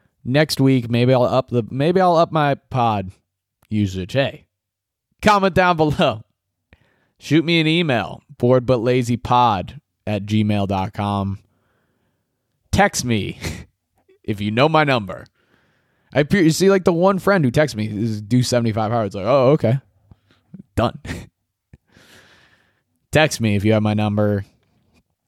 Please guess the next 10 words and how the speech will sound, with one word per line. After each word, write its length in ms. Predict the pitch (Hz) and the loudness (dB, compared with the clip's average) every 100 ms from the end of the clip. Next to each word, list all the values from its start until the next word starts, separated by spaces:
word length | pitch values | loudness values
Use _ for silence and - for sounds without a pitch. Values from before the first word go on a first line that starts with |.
| _ - - 110 | _ -20 -14 -8
D 260 | 104 131 135 | 2 4 4
M 180 | 131 120 | 2 2
me 160 | 120 | 2
on 160 | 113 110 | 2 2
any 180 | 110 107 | 2 2
platform. 800 | 110 107 98 98 98 90 92 95 _ _ _ _ _ _ - | 2 0 0 -2 0 0 -4 -10 _ _ _ _ _ _ -2
Odds 320 | 107 104 95 | 0 0 0
are 220 | 95 95 | 0 2
I'll 140 | 95 90 | 2 0
respond. 540 | - - - - | -4 -6 -8 -10